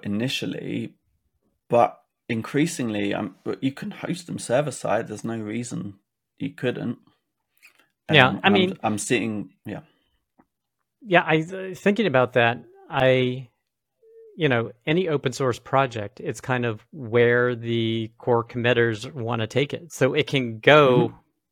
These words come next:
Speaker 2: anywhere. I mean, that's what's happened to Postgres, that it has this huge feature set, is 'cause people <laughs> said, "I want this, I need this, you know, I'm willing to commit to the code base to do it." And that's where it comes from. Yeah.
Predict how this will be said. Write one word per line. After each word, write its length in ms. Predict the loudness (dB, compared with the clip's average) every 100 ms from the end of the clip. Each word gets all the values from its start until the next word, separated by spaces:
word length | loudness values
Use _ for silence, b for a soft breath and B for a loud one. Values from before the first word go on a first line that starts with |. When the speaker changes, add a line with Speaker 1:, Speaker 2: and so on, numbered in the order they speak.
| _ _ _ _ _ _ 2
Speaker 2:
anywhere. 360 | 4 2 0
I 40 | 2
mean, 160 | 4
that's 260 | 6 4 2
what's 160 | 2
happened 280 | 4 4 2
to 60 | 2
Postgres, 760 | 2 2 2 2 2 0 -4
that 140 | -6 -6
it 120 | -2
has 380 | -2 -2 -6 -14
this 260 | -10 -8
huge 240 | -4 -4 -2
feature 320 | -4 -4 -6
set, 220 | -6 -4
is 140 | -6 -8
'cause 180 | -18 -12
people 240 | -12 -10
<laughs> 120 | -10 -6
said, 220 | -6 -8 b b -4
"I 60 | 2
want 240 | 2 2
this, 200 | -2 0
I 100 | 0
need 220 | 0 0
this, 240 | -2 -4 -8 -14 _ -4
you 140 | 2
know, 60 | 4
I'm 180 | 6 6
willing 240 | 6 4
to 80 | 0
commit 380 | -2 0 -2 -4 _ _
to 120 | -6 -4
the 220 | -4 -6 -2
code 260 | 0 2
base 220 | 2 0
to 120 | -2 -2
do 160 | 0
it." 120 | -2 -4
And 180 | -10 -12 _ _ _ _ _ _ _ _ _ _ _ _ _ _ _ -8
that's 140 | 0
where 100 | 0
it 60 | 0
comes 180 | -6
from. 280 | -6 -10 -4
Yeah. 200 | -2 -2